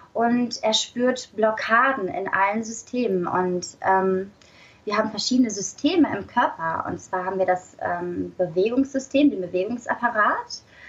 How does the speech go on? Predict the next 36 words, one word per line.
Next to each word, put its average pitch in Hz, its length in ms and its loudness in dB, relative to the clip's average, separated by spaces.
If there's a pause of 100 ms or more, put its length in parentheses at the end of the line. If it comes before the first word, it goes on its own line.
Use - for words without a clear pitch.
(200)
ähm, 196 220 4
sprich, 202 640 2 (320)
ähm, 185 320 4
Knochen, 226 960 0
Muskeln, 214 880 -2
Bänder, 220 680 2 (480)
ähm, 202 280 2
und - 120 0
alles, 196 320 0
was 190 180 0
dazugehört. 254 920 0
Dann 226 220 2
haben 240 140 2
wir 208 140 4
aber 190 420 4
auch 233 140 0
noch, 220 240 2 (380)
äh, 202 200 2
das 190 200 -4
ganze 196 320 -2
Netzwerk 185 960 2
mit 190 180 -4
Faszien, 185 840 -4
was 196 220 2
alles 202 320 -2
miteinander 185 520 -4
verbindet. 214 640 0 (320)
Und 262 100 4
dann 254 140 2
haben 269 140 6
wir 269 60 6
natürlich 247 500 0
auch 220 200 2
noch 226 140 0
das 214 180 0
Organsystem, 208 1080 0